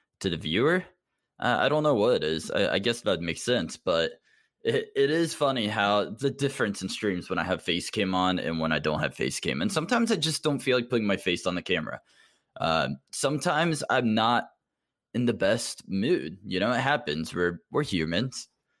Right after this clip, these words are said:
And I, I may feel down about myself. I may feel like,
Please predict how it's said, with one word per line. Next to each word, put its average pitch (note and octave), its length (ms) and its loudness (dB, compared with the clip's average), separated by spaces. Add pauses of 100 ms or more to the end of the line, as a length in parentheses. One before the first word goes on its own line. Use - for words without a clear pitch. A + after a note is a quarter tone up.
(240)
And F#2+ 540 0 (460)
I, F#2+ 200 0 (160)
I A#2 140 -2
may G#2 200 2
feel G#2 220 0
down F2 240 2
about G2 220 0
myself. F#2 400 -2
I - 20 -8
may F2+ 140 -2
feel E2+ 240 0
like, E2 240 2